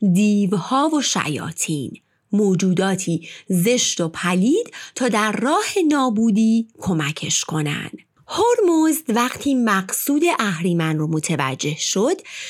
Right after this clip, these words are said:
رفت و بهش گفت: «خودت می‌دونی که بعد نه هزار سال پادشاهی از آن منه، پس در نهایت پیروزی با منه. اگه می‌خوای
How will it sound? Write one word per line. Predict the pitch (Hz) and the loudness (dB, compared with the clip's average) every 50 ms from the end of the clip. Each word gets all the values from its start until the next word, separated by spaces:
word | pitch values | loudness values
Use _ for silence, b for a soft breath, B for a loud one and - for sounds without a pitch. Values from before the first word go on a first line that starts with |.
| B B B B | B B B B
رفت | 403 440 453 494 508 494 - - | 0 0 2 0 0 -2 -4 -4
و | 339 302 262 226 | -2 0 0 2
بهش | 190 185 160 170 - - - - - - | 2 2 2 2 2 0 0 -2 -2 -2
گفت: | 240 254 269 277 277 - - B B B B B B | 0 2 2 0 0 -4 -8 B B B B B B
«خودت | - - - 427 415 440 427 415 427 - 349 330 320 | -8 -2 0 0 2 2 2 0 0 0 0 2 4
می‌دونی | 320 339 339 320 277 233 226 202 196 185 185 170 | 4 4 4 4 4 2 2 2 2 2 0 0
که | - 190 190 175 185 - | 0 0 -2 -2 -2 -2
بعد | - 269 320 370 415 403 392 339 | 0 0 2 2 2 2 2 2
نه | 285 285 262 196 | 2 2 2 2
هزار | 202 226 185 185 185 175 170 165 | 0 0 0 0 0 0 -2 -2
سال | 165 - - 185 175 175 175 180 185 185 185 B B B B B | -2 -2 -2 -2 -2 0 0 -2 -2 -4 -6 B B B B B
پادشاهی | - - 226 254 233 233 220 233 226 - - 240 220 214 262 311 - - | -8 -4 -2 0 0 2 0 0 0 0 0 0 0 0 0 0 0 0
از | 233 214 190 165 196 | -2 -2 0 0 0
آن | 185 185 185 190 190 | 0 2 2 2 2
منه، | 190 190 185 175 156 127 127 127 110 - - - B B B B B B B | 2 2 2 0 0 0 -2 -2 -4 -6 -8 -12 B B B B B B B
پس | - 427 427 453 - | -2 0 0 0 0
در | 415 392 381 381 349 | 0 2 2 2 2
نهایت | 370 359 320 - 339 349 349 403 440 440 - - _ | 2 0 0 0 0 2 2 2 0 0 -4 -6 _
پیروزی | - - - 254 254 254 254 254 247 254 247 240 214 285 302 311 | -6 -2 2 2 4 4 4 4 4 4 4 2 2 2 2 0
با | 311 269 196 175 | 2 0 0 0
منه. | 170 170 170 170 165 156 135 117 - - - B B B B B B B | 0 0 0 -2 -2 -4 -4 -6 -8 -10 -14 B B B B B B B
اگه | - 220 190 202 202 | -2 0 0 2 2
می‌خوای | 190 185 185 180 - - 190 185 180 180 B | 2 2 0 0 0 0 0 0 0 -2 B